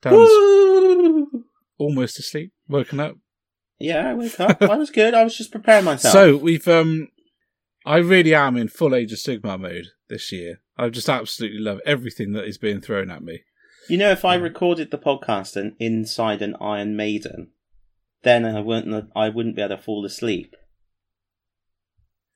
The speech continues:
Speaker 1: Do you know, interesting fact that I don't think the Iron Maiden was ever really a thing.
Speaker 2: Do they? Not?
Speaker 1: No. There's, like, there's not very many examples of them, like, in the world at all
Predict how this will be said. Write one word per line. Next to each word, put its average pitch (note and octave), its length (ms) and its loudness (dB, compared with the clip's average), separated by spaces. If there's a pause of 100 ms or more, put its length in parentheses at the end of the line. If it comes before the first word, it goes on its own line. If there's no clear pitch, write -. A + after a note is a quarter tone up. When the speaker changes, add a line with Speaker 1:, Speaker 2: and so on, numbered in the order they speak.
Speaker 1:
Do C4+ 80 -2
you B3+ 60 4
know, A#3 60 2
interesting G#3+ 380 2
fact D#3 300 0
that C#3 120 -2
I - 20 0
don't C3+ 160 0
think C#3 140 -6
the C3+ 120 -4
Iron C#3 220 -2
Maiden C#3 340 -2
was C3 140 -4
ever C3+ 180 -4
really C3 240 -6
a B2+ 60 -4
thing. A#2+ 300 -6 (720)
Speaker 2:
Do F#4 140 0 (100)
they? - 280 -2 (140)
Not? G3 420 -6 (420)
Speaker 1:
No. F3 380 -4 (680)
There's, F#3+ 220 0
like, F#3+ 200 4
there's F#3 160 0
not G#3 180 4
very F3+ 180 4
many F3 240 -2
examples D3+ 500 -4
of G#2+ 180 -4
them, G#2 240 -6 (440)
like, B2+ 380 -4
in C#3 160 -2
the C3+ 80 -6
world C3+ 280 0
at - 160 -10
all F#2 360 -4